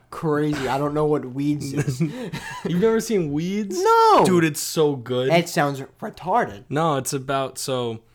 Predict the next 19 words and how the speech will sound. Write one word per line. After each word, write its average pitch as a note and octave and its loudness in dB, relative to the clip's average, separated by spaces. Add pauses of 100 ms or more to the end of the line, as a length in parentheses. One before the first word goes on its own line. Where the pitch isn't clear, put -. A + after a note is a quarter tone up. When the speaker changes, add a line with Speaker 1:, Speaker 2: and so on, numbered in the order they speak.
(720)
Speaker 2:
this B2 -8
mom A#2 -6 (420)
that B2 -8
Speaker 1:
Okay. A2 -8
Speaker 2:
lives A#2 -6
in A2+ -6
the G#2 -8
suburbs. G2+ -10
Her A2 -10
Speaker 1:
Already B2+ -4 (220)
Speaker 2:
husband G#2+ -6
Speaker 1:
sounds A2+ -12
gay. - -14
Speaker 2:
dies A2 -4
of G#2 -12
cancer. G2+ -12
Speaker 1:
Okay. G#2+ -16 (220)
Speaker 2:
So G#2+ -8
she A2+ -8